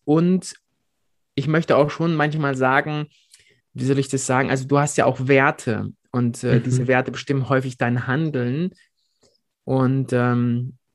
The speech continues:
Speaker 1: es macht schon der eine besser und der andere nicht so gut. Und häufig,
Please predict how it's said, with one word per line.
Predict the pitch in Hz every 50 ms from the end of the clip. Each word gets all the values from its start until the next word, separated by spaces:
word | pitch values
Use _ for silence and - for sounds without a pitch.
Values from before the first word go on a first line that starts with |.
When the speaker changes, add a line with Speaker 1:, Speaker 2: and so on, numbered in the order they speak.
| _ _ _ _ _ _ _ _ -
Speaker 1:
es | 156 151 175
macht | 196 214 208 - - -
schon | - - 190 190 180
der | 160 123
eine | - 143 156 160 156
besser | 135 131 143 151 - - 151 120
und | 123 135 135
der | 135 - -
andere | 131 135 131 131 127
nicht | 127 127 127 123 - -
so | - 107 110
gut. | - - - - - - - - _ _ _ _ _ _ _ _ _ _ _ - - - - _
Und | - 123 131 123 110 120
häufig, | 151 147 165 196 190 - 208 202 214 196 - - -